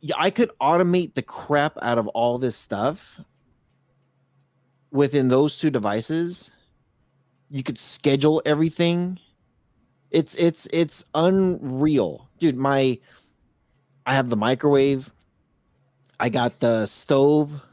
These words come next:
the oven, washer, dryer, all Samsung products. My T Vs,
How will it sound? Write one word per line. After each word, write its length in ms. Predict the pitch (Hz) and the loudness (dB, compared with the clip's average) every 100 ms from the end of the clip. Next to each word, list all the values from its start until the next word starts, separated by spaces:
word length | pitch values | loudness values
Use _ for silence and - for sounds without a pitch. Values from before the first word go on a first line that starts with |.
| _ | _
the 80 | - | -4
oven, 540 | 139 139 143 147 156 - _ _ _ _ _ _ _ - - _ - _ | -2 0 0 0 -6 -12 _ _ _ _ _ _ _ -20 -20 _ -20 _
washer, 720 | 151 127 139 143 - 160 151 | -8 0 2 2 0 0 0
dryer, 580 | 135 123 127 143 151 - | 0 0 2 2 2 0
all 200 | 139 160 | -2 -2
Samsung 760 | - 156 143 143 147 143 156 - | -2 -2 -2 -2 -2 -4 -6 -4
products. 480 | 143 135 147 - | 0 0 -2 -4
My 100 | 135 | -2
T 300 | 120 - 175 | -2 -2 -2
Vs, 320 | 156 156 165 | 0 -2 -4